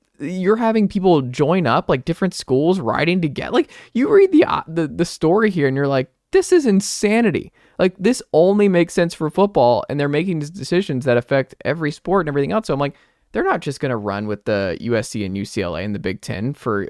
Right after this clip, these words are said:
years and years. Like, they're not gonna have just two isolated West Coast schools. So, like, I still,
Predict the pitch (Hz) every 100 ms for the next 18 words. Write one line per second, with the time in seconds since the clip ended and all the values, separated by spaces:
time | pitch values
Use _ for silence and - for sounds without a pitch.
0 | - 113 101 113 107 95 92 143 202 196
1 | 233 254 175 127 - - 110 - - 113
2 | 110 113 107 _ _ _ - 127 123 -
3 | 110 110 110 110 - _ 117 107 - -
4 | 110 - - 131 185 202 196 226 - _
5 | _ _ _ - 208 359 277 175